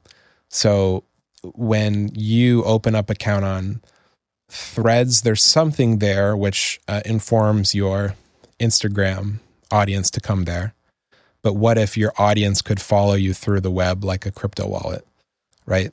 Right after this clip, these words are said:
Like when you sign on to a quote unquote, like, Web three website, you sign in your MetaMask is plugged in there.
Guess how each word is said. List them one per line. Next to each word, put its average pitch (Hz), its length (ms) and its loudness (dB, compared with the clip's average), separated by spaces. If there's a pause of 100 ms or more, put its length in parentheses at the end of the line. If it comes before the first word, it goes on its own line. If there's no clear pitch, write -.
(880)
Like 101 200 -2
when 113 120 4
you 104 420 0
sign 110 320 2
on 101 220 2
to 101 220 -4
a 95 140 -4
quote 104 240 0
unquote, 98 300 -4
like, 95 160 -8
Web 104 280 0
three 110 240 0
website, 107 580 0 (440)
you 113 120 2
sign 104 320 2
in 101 120 2
your 95 240 0
MetaMask 101 680 0
is 104 100 -2
plugged 95 320 -4
in 98 160 0
there. 90 300 -6